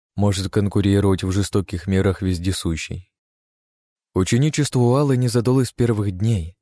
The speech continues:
а несгибаемый характер и нежелание прогибаться в этом клубке змей всё только усложнили. Сейчас она шла по тускло освещённому коридору на ночную отработку,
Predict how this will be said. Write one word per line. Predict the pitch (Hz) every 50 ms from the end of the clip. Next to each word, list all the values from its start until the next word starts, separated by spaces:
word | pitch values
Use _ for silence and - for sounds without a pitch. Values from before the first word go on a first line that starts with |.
| _ -
а | 113
несгибаемый | 113 110 101 92 85 98 85 92 92 90 90 85
характер | - 98 95 95 98 98 90 - - 98 92 92
и | 92
нежелание | 92 92 85 98 95 101 101 98 98 90
прогибаться | - 95 98 87 92 87 87 98 95 - - 87
в | 85
этом | 85 - 90 87 -
клубке | - 104 95 - - - - 92
змей | 82 82 87 92 98 98 90 82 - _ _ _ _ _ _
всё | - - - 101 92
только | - 110 101 92 - 107
усложнили. | 95 - - 104 104 98 95 98 92 82 78 78 95 92 - _ _ _ _ _ _ _ _ _
Сейчас | - - 92 - - 117 107 -
она | 95 92 90
шла | - - 101 98 -
по | - 98
тускло | - 104 98 - - - 101 92
освещённому | 87 - 95 90 - - 98 98 98 95 90
коридору | - - 95 92 90 85 101 101 98 95 90
на | 85 85
ночную | 87 85 - - 107 98 95
отработку, | - - 92 92 85 90 101 92 - - - -